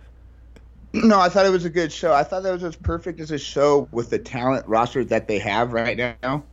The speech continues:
that they could pull off. And especially when we're talking about the way all the matches were basically,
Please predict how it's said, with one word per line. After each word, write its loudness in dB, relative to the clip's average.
that 2
they 2
could 0
pull 2
off. 0
And -10
especially -2
when 0
we're 2
talking -2
about -2
the -4
way 2
all 4
the 4
matches 0
were -4
basically, -2